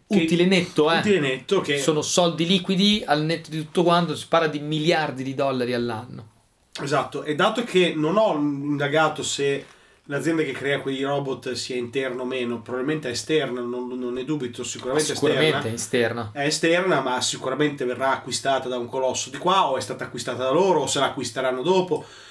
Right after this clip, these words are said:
Speaker 2: Cioè, nell'istante in cui ti si apre una necessità di questo tipo, se in poco loro sono costretti ad agire, come giustamente dicevi prima te,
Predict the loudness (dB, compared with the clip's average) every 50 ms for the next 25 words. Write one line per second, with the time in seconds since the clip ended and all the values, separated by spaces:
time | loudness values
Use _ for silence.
0 | -10 -2 0 2 2 2 -2 -8 -18 -20 _ _ _ _ _ _ _ _ _ _
1 | 0 2 2 2 2 2 0 2 2 2 2 2 2 0 -2 -4 -4 -4 -2 -2
2 | -2 -2 -4 -6 -10 _ _ _ _ _ _ _ _ _ -6 -4 0 2 2 2
3 | 2 2 0 0 0 0 0 0 -2 -4 -4 -2 0 0 0 0 -2 -6 -8 -8
4 | -6 -6 -6 -6 -4 -4 -6 -6 -6 -8 -12 _ _ -6 -2 0 2 2 2 2
5 | -2 -4 -2 -2 0 0 0 2 4 4 4 4 4 0 -2 -4 -4 -4 -4 -4
6 | -6 -6 -4 -4 -4 -4 -2 -2 -2 -2 -2 -2 -2 -2 -2 -4 -8 -10 -10 -10
7 | -10 -8 -6 -6 -6 -6 -6 -6 -6 -6 -6 -6 -8 -8 -6 -6 -6 -6 -6 -8